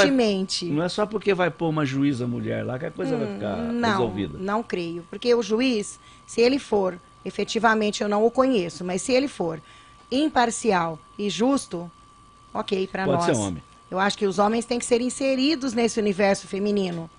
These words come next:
Speaker 2: Uhum.
Speaker 1: Porque nós não estamos sozinhas no mundo, né? É preciso que nós entendamos isso. Nós temos que conviver em paz e harmonia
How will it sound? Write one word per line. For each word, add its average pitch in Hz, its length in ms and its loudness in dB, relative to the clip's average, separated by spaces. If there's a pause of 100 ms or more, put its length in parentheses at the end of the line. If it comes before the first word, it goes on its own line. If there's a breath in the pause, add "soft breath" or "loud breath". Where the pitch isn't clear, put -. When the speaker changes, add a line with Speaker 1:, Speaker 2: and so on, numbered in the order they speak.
(100)
Speaker 2:
Uhum. 87 240 -10 (100)
Speaker 1:
Porque 202 180 -2
nós 214 180 4
não 240 80 2
estamos 277 360 0
sozinhas 226 500 2
no 208 100 -2
mundo, 175 460 -4 (500)
né? 233 380 2 (240)
É - 40 -14
preciso 208 460 -2
que 247 100 -4
nós 240 160 4
entendamos 262 720 2
isso. 185 220 -6
Nós 180 140 -2
temos 220 180 -2
que 240 120 -4
conviver 214 680 2 (320 loud breath)
em 247 180 4
paz 240 440 8
e 262 40 2
harmonia 285 680 2